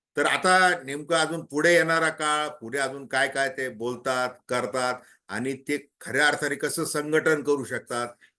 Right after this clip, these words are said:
ही देखील मनोज जरांगे पाटील यांच्यासह सगळ्या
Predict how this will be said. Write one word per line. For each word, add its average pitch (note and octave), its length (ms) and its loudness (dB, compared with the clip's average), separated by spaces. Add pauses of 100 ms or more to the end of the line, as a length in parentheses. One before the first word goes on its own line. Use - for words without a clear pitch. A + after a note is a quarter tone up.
ही D#3 140 4
देखील F3+ 500 2 (340)
मनोज E3+ 200 0
जरांगे D3+ 380 2
पाटील B2+ 640 -4
यांच्यासह C3+ 600 0
सगळ्या B2+ 520 -2